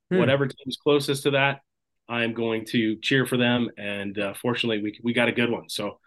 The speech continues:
Speaker 2: yeah, I'm, uh, I'm all in on Liverpool.
Speaker 1: That's awesome. I, I think, um,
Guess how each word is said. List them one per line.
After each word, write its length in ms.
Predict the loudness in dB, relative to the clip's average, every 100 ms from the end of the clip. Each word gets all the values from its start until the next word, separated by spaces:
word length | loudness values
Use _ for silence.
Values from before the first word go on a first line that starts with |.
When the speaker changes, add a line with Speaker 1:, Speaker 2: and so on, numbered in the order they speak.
| -20 _ _ -2
Speaker 2:
yeah, 260 | 0 2 -2
I'm, 180 | 2 2
uh, 160 | 2 -2 -12
I'm 140 | -2 2
all 200 | 4 4
in 120 | 4
on 140 | 4
Liverpool. 480 | 4 2 0 -6 -8 _ _ _ _ _ -20 0
Speaker 1:
That's 240 | 2 4 4
awesome. 420 | 4 4 0 0
I, 240 | 2 2 2
I 60 |
think, 300 | 2 0 2
um, 400 | 2 4 2 -2